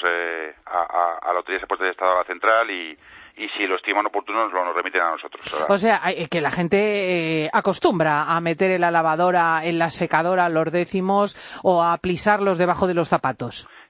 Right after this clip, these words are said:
Speaker 1: Sí, es habitual. El, el, el caso de la lavadora,
Speaker 2: <laughs>
Speaker 1: eh, es muy habitual y aproximadamente el ochenta por ciento de los que nos llega es,
Speaker 2: Un
Speaker 1: es gente
Speaker 2: clásico.
Speaker 1: despistada, sí.
Speaker 2: <laughs> Y oiga, ¿cuánto les llega? ¿Les llega mucho de esto gurruño?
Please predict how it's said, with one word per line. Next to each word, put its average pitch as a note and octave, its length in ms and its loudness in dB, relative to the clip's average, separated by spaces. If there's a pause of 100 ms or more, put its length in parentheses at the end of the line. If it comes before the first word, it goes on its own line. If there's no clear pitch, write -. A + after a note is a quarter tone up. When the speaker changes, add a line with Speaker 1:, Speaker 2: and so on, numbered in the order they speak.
Speaker 1:
Sí, B2 120 4
es A#2+ 120 2
habitual. A#2 440 4
El, F#2 320 2
el, F#2+ 220 0
el G#2 80 -4
caso C3 240 4
de C3 60 4
la C3 100 2
lavadora, C3 540 4 (180)
Speaker 2:
<laughs> - 180 -14
Speaker 1:
eh, G#2 460 0
es A#2+ 160 -2
muy C3 120 2
habitual C3 380 2
y A#2+ 120 0
aproximadamente G#2+ 420 0
el A#2+ 60 6
ochenta A#2+ 260 0
por A#2 160 0
ciento A2 260 0
de A2 80 4
los G#2+ 120 0
que A#2 80 -2
nos G#2+ 160 0
llega A#2 280 2
es, G#2 280 -4 (180)
Speaker 2:
Un - 80 -2
Speaker 1:
es - 80 -4
gente G#3+ 80 -2
Speaker 2:
clásico. E3+ 420 0
Speaker 1:
despistada, D#2+ 420 -2
sí. D#2+ 180 -8 (1080)
Speaker 2:
<laughs> - 0 -
Y A3+ 140 4
oiga, A3 340 2 (240)
¿cuánto G3 320 2
les G3 160 2
llega? F#3+ 280 2
¿Les D#3 120 -2
llega G3 220 2
mucho A#3 320 0
de A#3 80 2
esto A3+ 160 0
gurruño? A#3 580 0